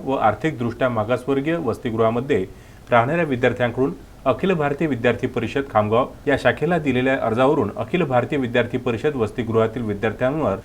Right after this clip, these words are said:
होणाऱ्या अन्यायाविरुद्ध गंभीर दखल घेत आपल्या वसतिगृहातील निवासी विद्यार्थ्यांना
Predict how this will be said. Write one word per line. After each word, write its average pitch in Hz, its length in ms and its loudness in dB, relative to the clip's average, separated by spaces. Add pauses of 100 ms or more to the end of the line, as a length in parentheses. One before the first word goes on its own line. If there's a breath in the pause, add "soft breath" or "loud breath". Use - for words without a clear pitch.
(200)
होणाऱ्या 151 340 2
अन्यायाविरुद्ध 123 680 0 (320)
गंभीर 123 240 2
दखल 127 280 2
घेत 156 260 2
आपल्या 135 260 0
वसतिगृहातील 151 720 2
निवासी 120 360 0
विद्यार्थ्यांना 113 580 0